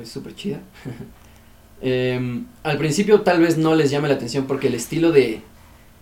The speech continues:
de dibujo que usan es increíblemente simplista. Sin embargo, saben utilizar muchísimo lo que son la,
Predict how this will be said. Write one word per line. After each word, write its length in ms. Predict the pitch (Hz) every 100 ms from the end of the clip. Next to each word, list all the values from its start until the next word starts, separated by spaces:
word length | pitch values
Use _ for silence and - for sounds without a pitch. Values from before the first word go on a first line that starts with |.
| -
de 140 | 131
dibujo 400 | 127 127 147 170
que 100 | 147
usan 240 | 143 170 143
es 180 | 135
increíblemente 720 | 160 139 170 160 165 156 147
simplista. 520 | 135 110 113 110 135 - - - - - -
Sin 220 | - 151
embargo, 400 | 147 156 160 175
saben 300 | 165 160 160
utilizar 420 | 131 127 120 139
muchísimo 380 | 143 139 135 135
lo 100 | 120
que 100 | 120
son 220 | 113 131
la, 520 | 131 127 127 127 127